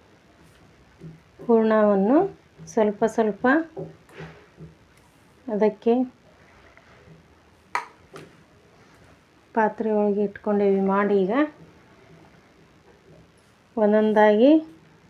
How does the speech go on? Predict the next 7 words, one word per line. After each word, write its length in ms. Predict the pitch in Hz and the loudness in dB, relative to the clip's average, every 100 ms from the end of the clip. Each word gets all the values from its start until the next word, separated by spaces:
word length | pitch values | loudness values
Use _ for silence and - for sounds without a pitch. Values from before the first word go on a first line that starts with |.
| _ - - | _ -20 -4
ಮೋದಕವನ್ನು 680 | 214 214 208 220 214 202 269 311 - _ - - - - - | 0 0 0 0 0 2 0 -2 -6 _ -20 -20 -20 -20 -6
ತಯಾರು 400 | - 214 208 214 208 | 2 6 6 4 2
ಮಾಡೋಣ 340 | 208 196 202 233 262 | 0 0 0 2 2
ನೋಡಿ. 260 | 233 185 170 - _ - _ _ - - _ _ - - - - - _ - _ - - - _ _ _ _ _ - - - | 0 -2 -6 -14 _ -20 _ _ -20 -20 _ _ -20 -20 -20 -20 -20 _ -20 _ -20 -20 -20 _ _ _ _ _ -20 -12 0
ಹೀಗೆ 360 | 233 202 226 269 294 - _ _ - - _ _ _ _ _ _ _ _ _ - | 2 4 4 4 2 -4 _ _ -20 -20 _ _ _ _ _ _ _ _ _ -2
ಎರಡು 300 | 214 208 226 220 | 2 4 4 4
ಬದಿಯಿಂದ 480 | 220 220 208 208 | 2 2 2 0